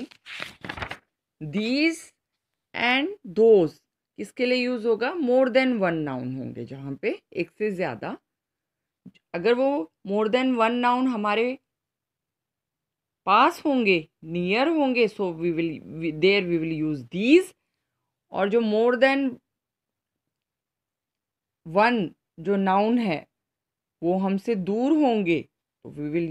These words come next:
use far होंगे, we will use those there, dear friends। So keep in mind these things, this, that, is, it mean सिंगल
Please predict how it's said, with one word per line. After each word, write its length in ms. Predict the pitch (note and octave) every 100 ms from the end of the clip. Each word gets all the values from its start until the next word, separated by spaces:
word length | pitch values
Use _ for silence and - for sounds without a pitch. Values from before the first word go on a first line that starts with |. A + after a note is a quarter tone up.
| D#3+
use 340 | F3+ A3+ F4+ - _ _ _ _ _ _ _
far 360 | F#3 F#3+ G#3 A#3 A#3+
होंगे, 420 | A3 F3+ E3+ F3 - _ _
we 80 | D#3
will 180 | E3 D#3+
use 280 | E3 G3 A3 - C3
those 400 | F#3+ G#3 G3 D3+ B2
there, 240 | B2 G#2 A2
dear 220 | A2+ -
friends। 360 | - - - - - - _ _ _ _ _ _ _ _ _ _ _ _ _ _ _ _
So 120 | G#3+
keep 380 | G#3+ A#3 D4 -
in 220 | D#4 D4
mind 400 | G3+ F3+ F#3 F3+
these 280 | F#3+ A3+ A3+
things, 480 | - E3 D3+ G#3+ - -
this, 580 | D3 A3 D4+ E4+ - - D#3
that, 380 | F#3 G3 G3+ - _ _ _ _
is, 380 | A#3+ G3+ - - _ _ _ -
it 200 | D#3+ -
mean 360 | F3+ G3 B3+ G4+ - _ _ _ _ _ _ _ -
सिंगल 480 | A#3 B3 C4+ F4